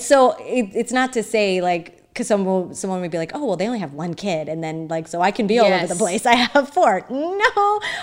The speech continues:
Speaker 1: I'm like, "My cousin has six, and she is on it." So,
Speaker 2: Yeah.
Speaker 1: so again, but it's just, I think those are all choices too, and you either, you either spread it thin or you figure out how to
Speaker 2: Mm-hmm.
Speaker 1: manage and, and basically, you know, it's just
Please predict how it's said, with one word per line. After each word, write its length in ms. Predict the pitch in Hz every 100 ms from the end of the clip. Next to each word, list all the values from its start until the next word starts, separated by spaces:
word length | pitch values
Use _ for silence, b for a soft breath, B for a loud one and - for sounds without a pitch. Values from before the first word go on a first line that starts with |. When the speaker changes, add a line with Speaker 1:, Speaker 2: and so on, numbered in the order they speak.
| B
Speaker 1:
I'm 140 | - 247
like, 180 | 240 202
"My 180 | 254
cousin 320 | 320 302 247 247
has 200 | 180 -
six, 280 | 302 240 202
and 120 | 185
she 180 | - 415
is 180 | 403 175
on 260 | 185 208 185
it." 220 | 160 -
So, 140 | 233 208
Speaker 2:
Yeah. 220 | 180 151
Speaker 1:
so 160 | - 302
again, 400 | 262 285 226 185 -
but 220 | 277 220
it's 240 | 196 -
just, 180 | 220 208
I 80 | -
think 180 | 190 208
those 140 | 202
are 80 | 190
all 180 | 160 170
choices 680 | - 202 202 208 190 175 -
too, 360 | - 294 202 196
and 140 | 190
you 100 | 190
either, 480 | 196 185 170 165 156 b b b -
you 140 | 196
either 140 | 202 180
spread 440 | - - 190 190
it 140 | 196 -
thin 560 | 190 190 233 294 311 -
or 300 | 190 190 185
you 200 | 175 175
figure 340 | - 185 185
out 180 | 180 -
how 280 | 180 180 180
to 160 | 226
Speaker 2:
Mm-hmm. 260 | 190 175 175
Speaker 1:
manage 880 | 175 180 180 175 175 175 165 - 165 165
and, 320 | 165 160 160 _ -
and 280 | 170 165
basically, 560 | 180 180 175 - 170 151 294
you 80 |
know, 120 | 233 175
it's 120 | 180
just 200 | 190